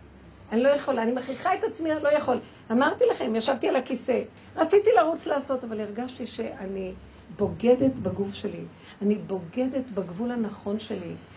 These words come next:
אני אכנס ל-, ל-, ל-, לטירוף של עשייה, אני יכולה, אני, אני אכבוש, אני ארדוף, אני אשיג, אחלק שלל, אני אדרוך, אני, אני ארוג את עצמי, ואני אשיג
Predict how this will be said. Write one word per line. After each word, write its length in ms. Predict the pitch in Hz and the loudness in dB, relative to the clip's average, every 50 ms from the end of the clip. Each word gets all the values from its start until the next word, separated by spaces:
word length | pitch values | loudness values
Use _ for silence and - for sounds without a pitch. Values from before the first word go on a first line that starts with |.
| - - - | -20 -14 -2
אני 220 | 247 240 247 277 269 | 0 2 2 2 2
אכנס 420 | - 285 285 285 302 302 302 - | 0 -2 -2 -2 -4 -4 -6 -4
ל-, 80 | 277 269 | -2 -2
ל-, 500 | 269 269 - - 262 262 262 254 269 262 | -2 -2 -2 -2 -2 -2 -2 -2 -4 -4
ל-, 240 | 269 - - 240 247 | -4 -4 -2 -2 -2
לטירוף 520 | 247 247 - - 262 247 269 381 302 - | -2 0 0 0 0 0 0 -4 -6 -6
של 180 | - 311 - 302 | -6 -4 -2 -2
עשייה, 360 | 285 - - 311 311 294 254 | -4 -4 -6 -6 -4 -4 -2
אני 120 | 208 208 | -2 -2
יכולה, 480 | 208 208 - 254 240 254 302 - 370 - | -4 -2 -4 -4 -4 -4 -4 -4 -6 -6
אני, 260 | 254 233 208 226 233 - - - - - 240 | -8 -6 -6 -6 -6 -8 -10 -18 -18 -6 -2
אני 180 | 226 233 240 | -2 0 0
אכבוש, 420 | 247 240 - 226 208 247 254 - 269 | -2 -4 -6 -4 -2 -2 -2 -2 -4
אני 180 | 254 247 247 | -2 -2 0
ארדוף, 300 | 247 220 202 254 254 - | 0 0 -2 -2 -4 -2
אני 220 | - 254 247 262 240 | -4 -4 -4 -4 -4
אשיג, 320 | 233 - - - - - | -6 -4 -6 -6 -6 -6
אחלק 460 | 349 339 - - 254 262 262 247 - | -8 -10 -6 -4 -4 -4 -4 -6 -8
שלל, 360 | - - 277 247 254 262 254 247 | -8 -6 -4 -4 -4 -4 -4 -2
אני 160 | 247 247 254 | -2 -2 -2
אדרוך, 360 | 254 - - - - - - - | 2 2 0 0 0 -4 -6 -4
אני, 140 | - 254 247 - - - - | -4 -4 -6 -8 -10 -2 4
אני 120 | 254 262 302 | 4 4 6
ארוג 220 | 302 302 311 - | 6 4 4 4
את 120 | 349 330 | 2 0
עצמי, 380 | - - - - 392 302 294 277 - - - - | -2 0 2 2 4 4 4 0 -4 -12 -6 -2
ואני 260 | 214 214 220 220 233 220 | 0 2 4 4 4 4
אשיג 200 | - - 480 | 8 10 10